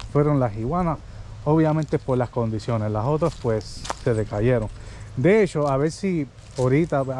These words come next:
el sol está muy alto, pero van a ver que hay algunas especies también de turkey vultures, que son, no sé cómo se llaman en español,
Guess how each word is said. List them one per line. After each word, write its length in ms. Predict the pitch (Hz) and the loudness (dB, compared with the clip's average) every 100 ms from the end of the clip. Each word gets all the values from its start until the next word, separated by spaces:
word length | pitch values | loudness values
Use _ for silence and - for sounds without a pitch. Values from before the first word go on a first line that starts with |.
| 139 | -4
el 80 | 139 | -6
sol 220 | - 196 | 0 2
está 180 | 202 196 | 2 0
muy 200 | 190 175 | 0 2
alto, 380 | 165 156 156 131 | 0 0 -2 -2
pero 260 | - 120 113 - - - - | 0 0 0 -6 -18 -18 -4
van 100 | 127 | 2
a 80 | 139 | 4
ver 140 | 156 151 | 2 2
que 100 | 135 | 0
hay 160 | 127 147 | -2 0
algunas 380 | 131 139 143 | 0 2 0
especies 400 | 151 - 143 151 | -2 0 -2 0
también 280 | 147 131 135 | 0 0 0
de 80 | 120 | -2
turkey 360 | - 147 - 127 | 0 0 2 -2
vultures, 640 | 113 113 - 113 - - - - - - - - - - | 0 -4 -4 -8 -8 -14 -18 -18 -20 -18 -18 -18 -8 -4
que 80 | |
son, 640 | 117 131 131 156 160 143 123 113 - - | -2 0 0 2 2 2 0 -6 -10 -2
no 140 | 143 160 | 2 2
sé 100 | - | 2
cómo 200 | 196 180 | 2 0
se 120 | 185 | 2
llaman 340 | 165 160 156 | 2 2 2
en 60 | 156 | 2
español, 500 | 147 - 143 113 | 0 0 0 0